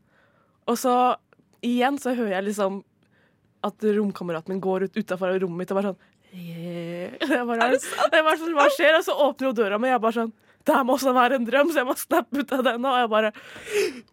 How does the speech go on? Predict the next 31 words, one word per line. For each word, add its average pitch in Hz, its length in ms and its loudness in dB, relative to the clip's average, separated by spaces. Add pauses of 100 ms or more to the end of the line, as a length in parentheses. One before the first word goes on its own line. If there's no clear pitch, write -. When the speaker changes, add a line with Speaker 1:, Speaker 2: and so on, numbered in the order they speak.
Speaker 1:
lysvåkna 262 1300 2
bare, 202 220 -6
«Hva 220 180 2
Speaker 2:
Oi, 277 100 0
Speaker 1:
skjedde 202 360 0
nå?» 202 120 2
Speaker 2:
våkna 185 380 0
du 170 100 -4
av 165 160 -4
det, 185 120 -2 (160)
liksom? 320 320 -4
At 247 140 -4
du 247 80 -6
sa 190 160 -4
til 202 120 -8
deg 196 100 -4
selv, 170 360 -6
«Nå 170 160 -4
må 156 140 -4
jeg 156 140 -10
snappe - 260 -14
ut - 100 -18
av - 120 -8
det», - 100 -12
liksom? - 180 -4
Speaker 1:
Nei, 247 80 2
men 247 220 0
jeg 233 140 0
var 226 120 -2
sånn 240 160 -6
halvsov, 220 640 -2